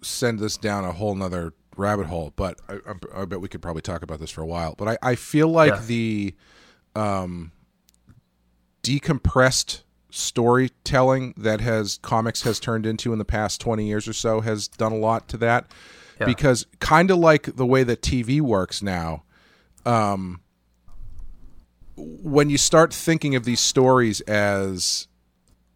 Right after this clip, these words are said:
Speaker 1: on T V, they always say, "Oh, this isn't a television show, it's a ten-hour movie that we broke into ten spots."
Speaker 2: Uh-huh.
Speaker 1: A lot of times that kind of storytelling lends itself to fewer page turn,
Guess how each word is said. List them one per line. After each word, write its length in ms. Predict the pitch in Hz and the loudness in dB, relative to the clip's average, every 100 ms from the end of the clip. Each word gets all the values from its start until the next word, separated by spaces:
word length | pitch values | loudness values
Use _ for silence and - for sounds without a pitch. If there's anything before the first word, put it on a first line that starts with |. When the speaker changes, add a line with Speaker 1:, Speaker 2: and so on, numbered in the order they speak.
| _ _ _ | _ _ _
Speaker 1:
on 260 | 180 139 117 | -8 -2 -2
T 180 | - 131 | 2 2
V, 160 | 120 | 2
they 140 | 113 110 | 2 2
always 180 | 110 - | 2 2
say, 120 | 113 | 0
"Oh, 160 | 113 | 0
this 180 | 107 - | 0 -2
isn't 240 | 127 120 110 | -2 -2 -2
a 60 | |
television 460 | 98 113 104 101 95 | 2 2 2 0 -2
show, 260 | 101 98 | 0 0
it's 140 | 90 - | -2 -4
a 40 | |
ten-hour 420 | - 110 95 87 | -6 -4 -2 -4
movie 300 | 87 87 78 | -2 -2 -2
that 160 | 71 76 | -4 -6
we 80 | 78 | -4
broke 220 | 92 85 | -4 -4
into 140 | 80 | -8
ten 200 | 80 85 | -8 -10
spots." 340 | 78 80 71 - _ - - _ _ - - - - | -8 -8 -8 -12 _ -20 -20 _ _ -20 -20 -14 -4
Speaker 2:
Uh-huh. 300 | 113 107 98 - | 0 0 0 2
Speaker 1:
A 100 | 151 | 4
lot 260 | 156 202 | 8 8
of 80 | 226 | 8
times 320 | 180 156 135 113 | 4 4 4 2
that 220 | 147 - | 0 2
kind 240 | 170 165 | 2 2
of 60 | 120 | 0
storytelling 800 | - 180 190 185 202 190 185 - _ _ _ _ | -2 2 2 2 2 2 -2 -6 _ _ _ _
lends 400 | - 131 147 160 | -10 0 2 2
itself 600 | 147 - - 143 131 - - | 0 0 4 6 6 2 -4
to 540 | 147 127 120 110 - _ _ _ _ _ _ _ | 0 2 2 -2 -6 _ _ _ _ _ _ _
fewer 960 | - - - 151 185 170 135 123 113 110 - _ _ _ _ _ _ _ _ - | -16 -12 -2 4 6 8 8 8 4 -2 -14 _ _ _ _ _ _ _ _ 2
page 360 | 156 151 135 | 4 6 4
turn, 400 | - 127 107 92 | 2 2 2 -2